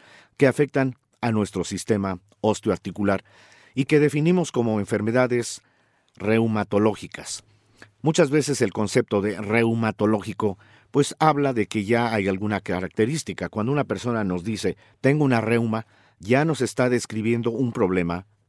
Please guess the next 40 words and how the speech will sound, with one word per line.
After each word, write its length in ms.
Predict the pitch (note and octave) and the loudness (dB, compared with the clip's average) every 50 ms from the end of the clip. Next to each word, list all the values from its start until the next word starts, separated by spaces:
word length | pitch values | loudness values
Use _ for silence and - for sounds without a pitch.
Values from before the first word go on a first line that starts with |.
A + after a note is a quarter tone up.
| _ | _
de 140 | - E2 G2 | -8 -4 -2
alguna 320 | F#2 F2 F#2 G#2 G#2 A2 A2 | -2 0 0 -2 -2 -2 -2
articulación. 640 | G2+ - A2+ G#2 - A#2+ A2+ G#2 - D3 C3+ A2+ - _ _ _ - - - - - _ _ _ _ | -4 -6 -8 -4 0 2 2 2 2 0 -2 -2 -4 _ _ _ -20 -20 -20 -20 -20 _ _ _ _
Por 140 | A#2+ C3 F3 | 4 6 6
eso 160 | F#3 - - | 4 2 -2
queremos 440 | - C#3 C3 C#3+ D3+ D3+ C#3 - - _ - _ _ | -2 0 0 0 0 -2 -4 -8 -14 _ -20 _ _
con-, 220 | - A2 G#2+ G2 - _ _ - | -6 -4 -4 -4 -8 _ _ -10
conceptualizar 840 | - - G#2+ G2 - A2+ - - A2+ G#2+ G#2 G2 - - A2+ A2+ A2+ | -4 -4 -4 -2 -2 -4 0 2 0 0 0 -2 -2 -2 -2 -2 -2
cuáles 280 | - - C3+ C#3 C#3+ - | 0 0 0 0 0 -2
son 160 | - C#3 C#3 | -2 0 0
las 200 | C3 A2 - - | 0 0 -2 -4
causas 640 | - B2+ B2 B2 A#2 - - B2 A2+ - - - - - | -2 0 0 0 0 -2 -4 -4 -4 -6 -10 -16 -8 -4
que 80 | F2+ | -2
van 180 | E2+ F#2 A2 B2+ | -2 -2 -2 -2
provocando 460 | - G2+ F#2+ F2+ - G#2+ G#2+ G#2+ G#2 | 0 0 0 0 -2 -4 -4 -4 -4
estos 240 | G2 - F#2+ F2 - | -4 -6 -8 -8 -4
problemas 560 | - F2 E2+ F#2 G#2+ A2+ A#2+ B2+ B2 - - - _ _ _ _ _ _ _ _ _ _ | -2 0 0 0 0 0 -2 -4 -6 -8 -12 -20 _ _ _ _ _ _ _ _ _ _
para 200 | D3 C#3 C#3+ C3 | 2 2 2 2
poder 260 | - D#3+ E3 F#3 F3+ | 2 2 4 4 4
atender 480 | E3 - C#3+ B2+ B2+ B2 B2 B2+ - - | 2 2 0 2 2 2 0 0 -2 -6
en 160 | - A#2 G#2 F2+ | -6 -6 -6 -2
tiempo 360 | - A#2 G#2+ F#2+ - G2 F2+ | -2 -2 -2 0 -2 -4 -4
y 40 | D#2+ | -4
forma. 360 | - - D2 C#2 F2+ - - _ - _ _ _ _ _ _ _ - - _ _ _ | -6 -10 -14 -14 -14 -18 -20 _ -20 _ _ _ _ _ _ _ -20 -20 _ _ _
Su 180 | - - C#3+ | -2 -2 2
servidor 420 | - E3 D3+ D3 F3+ F3+ F#3+ G3+ F#3+ | 4 6 4 6 6 6 6 6 6
y 80 | E3 | 4
amigo, 420 | C3+ B2 C#3+ D3+ D3 C3+ C#3 C#3 - _ _ | 4 4 4 2 2 0 0 -2 -4 _ _
doctor 360 | - - - - - A2+ A2+ | -12 -10 -10 -2 0 0 2
Alfonso 460 | A2 F#2 - - A#2 A2 G#2 - A#2+ A2+ | 2 0 0 -2 -2 -2 0 0 0 0
Ábalos, 380 | A2 A2 A2+ A2+ G#2 - - - | 0 0 -2 -4 -6 -8 -8 -4
le 140 | A2+ A2 | 0 0
agradece 520 | G#2 G#2+ A2+ G#2+ A2 B2+ B2 - B2 A#2+ A2+ - - - - _ _ _ _ | 0 2 2 2 0 0 0 0 0 -2 -2 -4 -12 -20 -20 _ _ _ _
que 80 | - A2+ | 0 0
me 120 | A2 G#2 | 2 2
permita 480 | - B2 A#2 B2+ C3 A#2+ B2 A2+ G2+ - | 2 0 0 0 0 0 0 0 0 -2
entrar 420 | - A2+ G2 - G#2+ G#2+ G2+ - - | -4 -6 -2 0 0 0 0 0 -6
en 120 | - G#2+ F#2+ | -8 -8 -8
su 160 | - - G#2 | -4 -2 -2
hogar. 380 | G2 G2+ A#2+ C3 B2+ C3 C3+ | 0 2 2 2 0 0 -4